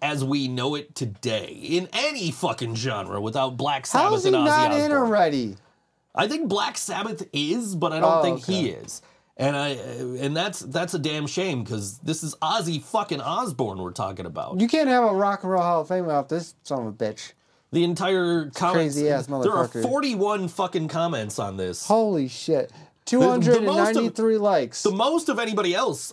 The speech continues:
Speaker 1: I, so far, I think. And everybody's like, "Ozzy, why is not, why is Ozzy not in here? Ozzy's the best. Ozzy should be in there. I registered and voted for Ozzy." Like Cher, decades overdue. Like, why is,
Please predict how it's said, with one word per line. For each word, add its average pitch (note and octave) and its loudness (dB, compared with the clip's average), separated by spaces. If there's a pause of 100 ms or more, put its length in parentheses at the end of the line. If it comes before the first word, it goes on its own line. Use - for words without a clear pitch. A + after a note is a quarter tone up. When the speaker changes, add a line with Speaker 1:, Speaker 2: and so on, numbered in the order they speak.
Speaker 1:
I, C#3+ -2
so D3+ 0
far, E3+ 0
I C3 -2
think. C3 -2 (340)
And E3+ 0
everybody's A3+ 0
like, G3 0
"Ozzy, E3+ -2
why C#3+ -2
is F3+ 2
not, D#3+ -2
why D#3+ -2
is D#3 -2
Ozzy D3+ 0
not D3 0
in D3 -2
here? A2 -4
Ozzy's C#3 0
the C3 -2
best. C#3+ -2
Ozzy C#3 -2
should D3+ 0
be D3+ 0
in E3 -2
there. G#2 -4
I A#2+ -4
registered D#3 -2
and D3+ -2
voted C#3+ -2
for D3+ -2
Ozzy." D3+ -4 (800)
Like C#3 0
Cher, B2+ -2
decades D#3 -2
overdue. C#3+ 0
Like, A#2+ -8
why C#3+ -2
is, F#3 0